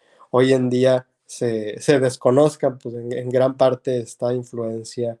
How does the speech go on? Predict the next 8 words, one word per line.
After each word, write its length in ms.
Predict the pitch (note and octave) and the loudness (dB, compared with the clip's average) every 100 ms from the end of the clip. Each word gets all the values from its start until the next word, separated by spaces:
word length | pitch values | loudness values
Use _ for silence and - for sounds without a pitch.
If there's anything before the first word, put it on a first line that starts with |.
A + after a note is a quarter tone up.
| _ _ _ _ _ | _ _ _ _ _
o 160 | - A2+ | -8 -6
este 520 | A2 - A#2+ A2+ A2 | -8 -8 -4 -2 -2
papel 360 | A2 B2 B2+ B2 | -2 0 0 0
que 120 | B2+ | 0
llegó 240 | A2+ A2+ A#2 | 0 0 -2
a 100 | - | -2
tener 340 | A2+ A2 A2 - - | -4 -4 -6 -10 -12
Masood 380 | B2 A#2 - A2+ | -6 -6 -4 -10